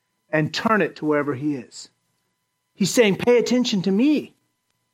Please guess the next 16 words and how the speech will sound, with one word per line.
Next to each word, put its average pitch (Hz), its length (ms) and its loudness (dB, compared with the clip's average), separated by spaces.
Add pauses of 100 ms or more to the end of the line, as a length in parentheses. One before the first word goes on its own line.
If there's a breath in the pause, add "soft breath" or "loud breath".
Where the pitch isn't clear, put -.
(920)
That's 214 200 2
what 233 200 -2
God's 220 280 2
saying 214 220 2
to 185 100 2
us. 220 200 0
"Pay 254 180 2
attention 269 460 2
to 196 80 2
me, 240 340 2
incline 262 540 0
your 233 140 0
ear 208 260 2
unto 165 280 -2
me, 135 180 -2
hear, 254 560 0